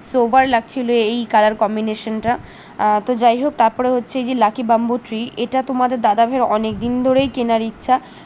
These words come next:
হয়েই উঠছিল না। তারপরে আমরা এই গাছগুলো দেখছিলাম, এগুলো একটা নিয়ে যাব। আহ, তো এগুলো দেখছিলাম, মানে ওনার কাছে জিজ্ঞেস করছিলাম এগুলোর আর কি, কী করে পরিচর্যা করতে হয়, কীভাবে রাখতে হয়, কী কী নিয়ম, সমস্তটা আর কি শুনে নিচ্ছিলাম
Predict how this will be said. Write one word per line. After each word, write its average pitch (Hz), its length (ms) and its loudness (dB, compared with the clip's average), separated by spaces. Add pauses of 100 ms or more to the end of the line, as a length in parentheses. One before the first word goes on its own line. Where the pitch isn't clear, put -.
(120)
হয়েই 262 300 4
উঠছিল 240 440 -4
না। 240 240 0
তারপরে 254 420 0
আমরা 240 260 2
এই 233 100 0
গাছগুলো 220 500 -2
দেখছিলাম, 240 600 -2
এগুলো 226 320 -4
একটা 226 220 -4
নিয়ে 254 240 -2
যাব। 262 280 0 (580)
আহ, 214 400 0
তো 220 240 -2
এগুলো 240 320 -4
দেখছিলাম, 233 460 -6
মানে 226 200 -2
ওনার 226 160 -4
কাছে 240 180 -8
জিজ্ঞেস 220 340 -6
করছিলাম 240 640 -4 (120)
এগুলোর 226 460 -4
আর 220 100 0
কি, 226 120 -10
কী 226 120 -12
করে 226 200 -4
পরিচর্যা 214 500 -6
করতে 214 340 -8
হয়, 202 340 -4 (380)
কীভাবে 240 340 -2
রাখতে 208 440 -4 (120)
হয়, 190 340 -4 (180)
কী 233 200 -8
কী 262 100 -4
নিয়ম, 214 560 -2
সমস্তটা 254 600 -2
আর 254 100 0
কি 262 120 -8
শুনে 233 260 -6
নিচ্ছিলাম 233 560 -4